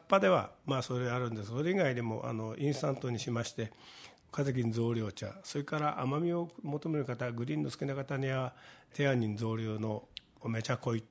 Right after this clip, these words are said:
めちゃ濃いというのは、めちゃくちゃに濃いという意味で、緑が濃いという意味では使って、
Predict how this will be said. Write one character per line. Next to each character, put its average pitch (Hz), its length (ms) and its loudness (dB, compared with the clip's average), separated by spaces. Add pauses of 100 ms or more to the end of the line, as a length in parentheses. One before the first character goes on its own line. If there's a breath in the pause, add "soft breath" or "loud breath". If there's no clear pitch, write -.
(200)
め 117 140 0
ち - 60 -4
ゃ 135 80 0
濃 143 120 2
い 127 60 0
と - 80 -4
い - 20 0
う - 20 0
の 123 40 0
は、 117 40 0
め 120 60 0
ち 131 60 0
ゃ 139 60 0
く - 40 -6
ち - 80 -2
ゃ 139 40 4
に 131 100 4
濃 139 160 8
い 123 40 4
と - 100 2
い 123 40 8
う - 40 8
意 - 20 8
味 139 80 10
で、 120 140 4
緑 131 280 8
が 123 120 8
濃 127 160 6
い 131 40 6
と 123 120 2
い - 20 4
う - 20 2
意 - 40 2
味 117 100 0
で 110 60 2
は - 40 -4
使 - 160 -4
っ 113 60 2
て、 180 160 -2